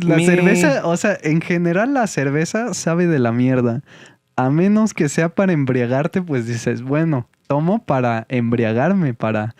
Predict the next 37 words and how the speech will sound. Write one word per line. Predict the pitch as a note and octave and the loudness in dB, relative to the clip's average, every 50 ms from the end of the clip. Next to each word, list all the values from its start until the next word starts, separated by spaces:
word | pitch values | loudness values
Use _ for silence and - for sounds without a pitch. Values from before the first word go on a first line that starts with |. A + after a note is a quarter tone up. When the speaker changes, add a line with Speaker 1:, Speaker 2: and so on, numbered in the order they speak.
| - - - - | -20 -20 -18 -10
Speaker 1:
emborracharme, | - B2 B2 A#2+ A#2+ A#2+ A2+ - A#2 A2 - - C#3 C3+ D3+ E3 D#3 B2+ A2+ - - - - - - | -6 -4 -2 -2 0 0 0 0 0 -2 -2 -2 -2 0 0 0 -2 -2 -4 -6 -12 -20 -14 -6 -2
para | C3+ B2+ B2 | 0 2 2
Speaker 2:
O | B2+ C3 C3 | 2 2 0
sea, | A2 C#3 | 0 0
tu | C#3 C3 C3 | 0 0 0
teoría, | C3 C3+ C3+ C3+ C#3 - | 0 0 2 2 2 4
Speaker 1:
empedarme". | - - - D#3+ E3+ E3+ F3 | 4 4 4 4 4 2 2
Speaker 2:
güey, | F3+ G3 G#3 G3+ - - | 2 2 0 0 -4 -4
es | - C3 C#3 - | -4 -4 -4 -2
que | - D#3+ D#3+ D#3 C#3+ B2 - - F#2 - - | -2 -2 -2 -2 -2 -4 -4 -6 -10 -6 -4
las | B2+ B2 A#2 A#2 - | -2 -2 -2 -2 -2
personas | - A#2 A2+ C#3+ D3 D3+ C#3+ | -4 -2 -2 0 -2 -2 -2
toman | - D3 D3 D3 C#3+ | -2 -2 -2 -2 -2
cerveza | C#3 - A2 A2 A2 A2+ A#2 - C#3 C3+ C#3 - _ - - - | -2 -2 -4 -2 -2 -2 -2 -2 -2 -4 -4 -4 _ -16 -10 -6
por | - A#2 A2 - - | -4 -4 -4 -4 -6
el | - A2+ A2 | -6 -4 -4
efecto | G#2+ - - C3 C3 - - - C#3+ D3 - _ _ - | -4 -4 -4 -4 -4 -4 -4 -4 -4 -4 -4 _ _ -6
y | A#2+ A#2+ | -4 -4
no | A2+ A2 A2 A2+ G#2+ | -2 -2 -4 -4 -6
por | - B2+ A#2+ A#2+ A#2 A2+ | -4 -4 -2 -2 -2 -2
el | A2 G#2+ G#2+ | -2 -4 -4
sabor. | - - G#2+ G#2+ B2+ - C4+ G3+ | -4 -4 -4 -2 -2 -4 -4 -4
Speaker 1:
No, | D3+ C3+ C3+ D3 D#3 - - | -4 -4 -4 -4 -6 -6 -6
el | - F#3+ F3 | -6 -8 -6
sabor | - - E3+ C#3+ D3+ D#3 E3+ F#3 | -4 -4 -4 -2 -2 -2 -2 -2
sal-, | - - G3+ G#3+ A3+ A3 E3+ | -2 0 0 0 0 -2 -4
sabe | - - E3+ G3 A3+ | -2 0 0 2 0
a | A3 - | 0 -2
pipí, | - D3 B2+ A#2+ _ - E3 F#3 A3+ A3+ | -2 -4 -4 -4 _ -2 0 0 0 0
sale | - G3+ F#3 F#3+ G#3 G#3+ | 0 0 0 2 2 0
a, | G#3 G#3 F3+ | 0 -2 -4
sabe | D#3 - F3+ F3 G3 G#3+ | -4 -2 0 0 2 2
a | G3+ | 0
miados. | F3+ D#3 C#3+ C3 C3 B2+ C#3 F#3 A#3+ B3+ G3+ C#3 A#2+ - - _ _ _ _ _ _ _ _ _ - - | 0 0 0 0 0 0 0 0 0 0 -2 -2 -4 -8 -16 _ _ _ _ _ _ _ _ _ -14 -6
Entonces, | - D3+ C3+ D#3 D#3+ E3+ F#3 E3 - | -4 -2 0 0 0 2 0 0 0
como | - D3 C3 B2+ B2 | -2 -2 0 0 0
iba, | B2+ A#2 A2 A2 | 0 0 -2 -4